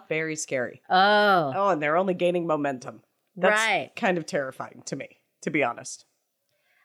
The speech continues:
Speaker 2: Uh, you cook with pumpkins?
Speaker 1: I cook with pumpkins, yeah.
Speaker 2: Uh, there's a big trend now that people say, "Cook, don't carve your pumpkins."
Speaker 1: You know
Speaker 2: because
Speaker 1: what? I'm in the camp of carve, then cook.
Speaker 2: Yes, me too.
Speaker 1: Yeah.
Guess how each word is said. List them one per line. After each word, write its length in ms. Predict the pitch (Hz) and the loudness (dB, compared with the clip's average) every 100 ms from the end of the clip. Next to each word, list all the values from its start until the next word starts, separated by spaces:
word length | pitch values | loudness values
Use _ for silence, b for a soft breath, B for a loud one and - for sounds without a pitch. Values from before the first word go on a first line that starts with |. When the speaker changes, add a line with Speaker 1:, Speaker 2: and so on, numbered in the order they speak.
| - | -10
Speaker 2:
Uh, 40 | - 240 | -8 0
you 160 | 294 | 0
cook 200 | 370 349 | 2 -4
with 160 | 330 330 | -4 -4
pumpkins? 540 | 311 302 339 427 - - | -2 -4 -6 -8 -10 -6
Speaker 1:
I 100 | - - | -4 -2
cook 240 | - 494 | 0 0
with 160 | 392 392 | 0 0
pumpkins, 560 | 214 202 294 381 - | -4 -2 -2 -2 -2
yeah. 560 | 233 269 453 494 170 123 - | 0 0 2 2 0 -4 -4
Speaker 2:
Uh, 140 | 214 | -2
there's 200 | 214 269 | 2 2
a 60 | 294 | 2
big 260 | 285 349 349 | -2 -6 -4
trend 400 | 311 285 320 269 | 0 0 -2 -4
now 320 | 202 190 190 | 0 2 2
that 260 | 190 180 - | -2 -6 -4
people 240 | 202 180 | -4 -4
say, 420 | - 170 165 151 - | -4 -2 -2 -6 -8
"Cook, 260 | - 262 196 | -4 -2 0
don't 260 | 202 202 | -2 -2
carve 580 | - 190 135 107 214 - _ _ _ _ _ _ - | -6 -2 0 -2 -4 -10 _ _ _ _ _ _ -6
your 140 | 175 | -4
pumpkins." 880 | 175 - 139 - 123 113 190 - - - | -2 -2 -4 -4 -8 -8 -10 -10 -12 -8
Speaker 1:
You 160 | 170 | -2
know 140 | 147 135 | 0 2
Speaker 2:
because 100 | 185 147 151 180 - | 2 2 0 -2 -8
Speaker 1:
what? 20 | - _ - | -16 _ -4
I'm 240 | 175 208 | 0 2
in 120 | 165 | 0
the 60 | 139 | -2
camp 380 | - 156 139 139 | -6 -4 -4 -4
of 180 | 120 | -8
carve, 440 | - - 151 147 139 | -6 0 0 0 -4
then 360 | 123 139 175 220 | -2 0 2 -2
cook. 300 | - 107 - | -6 -8 -8
Speaker 2:
Yes, 500 | 131 135 170 240 - | -10 -2 0 0 -2
me 140 | 262 453 | -4 -4
too. 440 | - 392 415 330 | -4 -4 -2 -2
Speaker 1:
Yeah. 240 | 160 147 | -2 -4